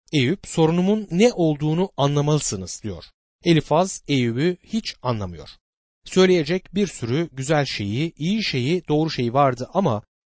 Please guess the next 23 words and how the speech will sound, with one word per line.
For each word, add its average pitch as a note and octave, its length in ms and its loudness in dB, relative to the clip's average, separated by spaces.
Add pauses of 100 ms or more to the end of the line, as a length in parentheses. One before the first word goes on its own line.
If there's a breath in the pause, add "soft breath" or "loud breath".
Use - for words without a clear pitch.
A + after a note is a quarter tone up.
(100)
Eyüp'e D#3 500 2
bir F3+ 120 2
yardımı A2+ 480 0
dokunmadı. F#2 500 -8 (640)
Yaptığı A3 640 2
sorunun F3+ 580 -2
ne A3 180 2
olduğunu C3+ 520 0
bilmeden D3+ 480 0 (200)
"Yanıt F#3 400 4
Mesih'tir." E3+ 680 0
yanıtını D3 500 2 (220 soft breath)
vermek A2 340 0
gibiydi. F2+ 360 -12 (640)
Eyüp'ün D#3 480 2
Elifaz C#3+ 480 0
tarafından C3 540 -2
kendisine C#3+ 480 0
verilenden A#2 560 0 (340)
daha D#3+ 200 4
fazlasına A#2+ 720 0 (200)
ihtiyacı G#2 500 -6
vardır. - 380 -14